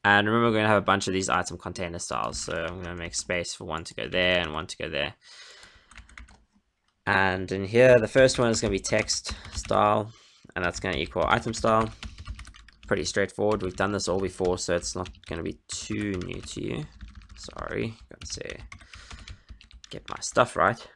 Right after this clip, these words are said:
And in here, we just say, in this case, we wanna get the, the keys at the key chord index dot key. All sorted. Now, this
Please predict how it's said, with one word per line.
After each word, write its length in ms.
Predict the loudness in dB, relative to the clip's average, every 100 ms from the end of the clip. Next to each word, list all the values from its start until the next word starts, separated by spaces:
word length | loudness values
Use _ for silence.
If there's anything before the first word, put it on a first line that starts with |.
| -20 -20 _ _ _ _ -18 -6 -4
And 100 | -2
in 120 | 2
here, 300 | 8 10 10
we 120 | 8
just 320 | 4 -2 -2
say, 600 | 2 6 8 8 8 6 0 -16 -20 -20 -4
in 80 | 4
this 160 | 4
case, 300 | 6 4 4
we 60 | 2
wanna 260 | 4 4 2
get 280 | 0 -4
the, 440 | 2 4 6 4 -2 -6
the 100 | -8
keys 600 | -2 0 2 0 -2 -6 0
at 200 | 0 0 -10 _ 0
the 460 | 2 4 2 0 -8 -20 -20 -20 _ _ -20 -16 -16 -16 -12
key 300 | -2 0 0
chord 380 | 0 2 4 4
index 640 | 0 2 2 2 -2 -12 -14 -20 -20 -20 -16 -16 -16 -18 -18 -18 -18 -18 -12 0
dot 220 | 0 0
key. 320 | -2 -2 -4 -16 -20 _ _ _ -14 -10 -10 -12 _ _ -20 _ _ -20 -20 -20 _ _ _ -20 -20 -20
All 200 | -10 -8
sorted. 380 | -6 -4 -4 -8 -12 -20 -20 -20 _ _
Now, 300 | 4 4 6
this 160 | 2